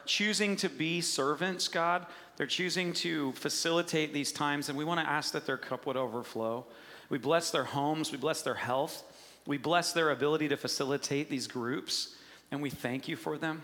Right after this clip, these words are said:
And we ask, God, that each thing that they're doing, it would come from the overflow of your Holy Spirit, that your joy and your presence would be in every one of these groups. And we thank you for that in Jesus' name. And the church said, "Amen."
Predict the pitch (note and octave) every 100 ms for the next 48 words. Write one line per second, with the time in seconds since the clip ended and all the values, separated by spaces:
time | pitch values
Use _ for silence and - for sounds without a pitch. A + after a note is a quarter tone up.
0 | - - C3+ D#3 E3 C#3+ - D3 C3+ C3
1 | - D3 - E3 D#3+ D3+ A#2+ C3 C#3+ C#3
2 | B2 - C3+ C3 C#3 B2 - C3+ C3+ D#3
3 | - D3 C#3+ C3+ C#3 - - - - B2+
4 | C3+ A#2 B2+ B2 - - A#2+ A2 A#2 B2+
5 | B2+ C#3+ B2 C#3 B2+ C3 C3 B2 A2+ B2
6 | - - C3+ C3 A2+ A2 - A2+ A2 A#2
7 | A2 A#2 B2 A#2 A2+ A2 G#2 G2 G#2 G2+
8 | - - - - - - A#2+ A#2+ A2+ A#2
9 | A2+ A#2+ - G2+ G#2+ A2+ A2 G#2+ A#2 A2+
10 | A#2 - F#2+ F#2+ - - _ - A#2+ A2
11 | - A2+ - A#2 G#2+ G2+ - - - -
12 | - - - - - -